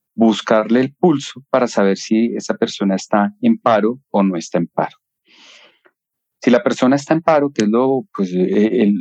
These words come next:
lo más abrumador que a uno le puede ocurrir, uno tiene que empezar con compresiones de la mejor manera posible. Y tú cuando ves los cursos,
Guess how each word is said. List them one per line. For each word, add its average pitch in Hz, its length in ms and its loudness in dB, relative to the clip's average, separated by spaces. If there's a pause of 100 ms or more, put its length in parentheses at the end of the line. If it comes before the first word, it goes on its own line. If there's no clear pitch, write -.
lo 101 180 2
más 98 200 0
abrumador 120 600 2
que - 100 -4
a - 0 -
uno 131 140 0
le 135 80 -2
puede 123 180 -2
ocurrir, 123 460 -2 (420)
uno - 220 4
tiene 113 260 2
que - 80 -4
empezar 107 480 0
con 113 180 -2
compresiones 113 920 -2
de 113 60 2
la 107 100 2
mejor 95 280 -2
manera 95 360 0
posible. 117 500 0 (640)
Y 104 400 -2 (460)
tú 117 100 0
cuando 135 320 2
ves 120 160 4
los 117 220 0
cursos, 139 480 -4